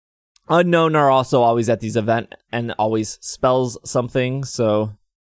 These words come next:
The other thing we see here are Horsey. Uh, so you, last year, uh, there, what was, what was our, sh-,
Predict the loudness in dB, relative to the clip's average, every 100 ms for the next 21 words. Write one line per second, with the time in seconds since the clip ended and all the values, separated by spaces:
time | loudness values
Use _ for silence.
0 | _ _ _ _ _ _ _ -2 0 2
1 | 0 0 -2 -2 -4 -2 -2 -2 -2 -2
2 | -2 0 2 2 2 2 0 -2 0 2
3 | 0 -4 -6 -6 -8 _ _ _ -10 -4
4 | -2 -4 -4 -2 0 0 -2 -2 -4 -2
5 | 0 0 -4 -2 0 0 -2 -6 _ _
6 | _ _ _ _ -10 -4 -2 -2 -2 -6
7 | -4 -6 -4 -4 -6 -12 _ _ _ _
8 | _ _ _ _ -10 -2 0 2 0 0
9 | -2